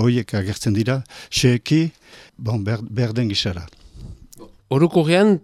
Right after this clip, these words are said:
Speaker 2: taula begiratuta, alaike etxaldeak, eh, familian egoiten dira, gehienak beden?
Speaker 1: Ba, gehienak familian, eta horrezki, familian gelditu dira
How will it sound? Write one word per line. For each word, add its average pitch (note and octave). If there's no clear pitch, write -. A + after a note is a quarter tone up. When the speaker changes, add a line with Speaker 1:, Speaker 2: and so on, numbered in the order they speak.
Speaker 2:
taula E3
begiratuta, D#3
alaike C#3+
etxaldeak, F3
eh, C#3+
familian E3
egoiten D3
dira, D3
gehienak C3
beden? F#2+
Speaker 1:
Ba, B2+
gehienak C3
familian, A#2+
eta -
horrezki, A2+
familian A2+
gelditu G#2
dira G#2+